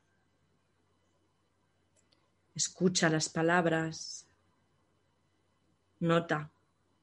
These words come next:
las sensaciones. Vale, ya está.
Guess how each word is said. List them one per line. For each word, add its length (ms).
las 180
sensaciones. 1040
Vale, 240
ya 140
está. 400